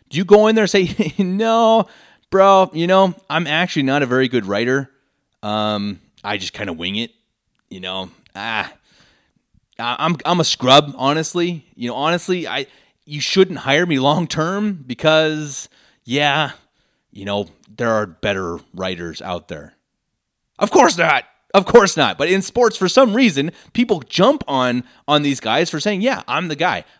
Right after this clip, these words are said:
I'm the guy." Give it a rest. Come on, of course he says he's the guy. What's he supposed to say? Ay, ay, ay. Anyway,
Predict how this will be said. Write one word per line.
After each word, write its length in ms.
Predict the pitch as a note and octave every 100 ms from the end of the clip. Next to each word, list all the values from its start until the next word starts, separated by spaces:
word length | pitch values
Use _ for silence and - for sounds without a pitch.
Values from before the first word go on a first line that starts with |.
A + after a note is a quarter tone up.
| _
I'm 220 | B2 C3+
the 80 | A#2+
guy." 340 | A#2 G2 D#2+ - _ _ _ _ _ _ _
Give 260 | - C3 G2+
it 80 | D2+
a 100 | -
rest. 360 | G#2 F#2+ -
Come 140 | - F#2+
on, 100 | F2+
of 100 | -
course 280 | - A2
he 100 | F#2+
says 260 | F2 F#2 E2
he's 220 | F2 D#2+
the 100 | F#2+
guy. 300 | E2+ F2+ E2
What's 180 | D#2 F#2
he 80 | F#2+
supposed 380 | - - G#2 -
to 80 |
say? 400 | - B2 E2+ C2+ - _ _ _ _ _ _ _ _ _ _
Ay, 300 | A#2 G#2+ C#2+
ay, 140 | - - -
ay. 200 | - - - - - _ _ _ _ _ _ _ _ _ _ _ _ _ _ -
Anyway, 480 | E3+ C#3 A2 G2+